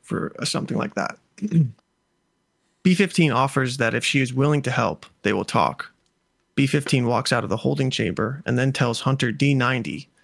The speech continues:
to help Obi keep an eye on Victor. Sylvie ends up, uh, in the pie room, which Loki, which,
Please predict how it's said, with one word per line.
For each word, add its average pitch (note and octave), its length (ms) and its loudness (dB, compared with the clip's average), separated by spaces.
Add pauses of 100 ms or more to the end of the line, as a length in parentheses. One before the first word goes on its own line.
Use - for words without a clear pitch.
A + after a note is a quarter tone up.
(200)
to C3+ 80 2
help B2 300 0
Obi C3 440 0
keep C3 220 0
an G2 100 0
eye D#2+ 200 2
on F2 160 -2
Victor. - 420 -6 (1400)
Sylvie D3+ 440 2
ends C3 180 0
up, D#2+ 240 -2 (300)
uh, C#2 220 0
in C3+ 100 2
the A#2 60 0
pie C#3 200 2
room, A2+ 440 -2
which C3 220 0
Loki, C#3+ 320 0 (260)
which, D3 280 0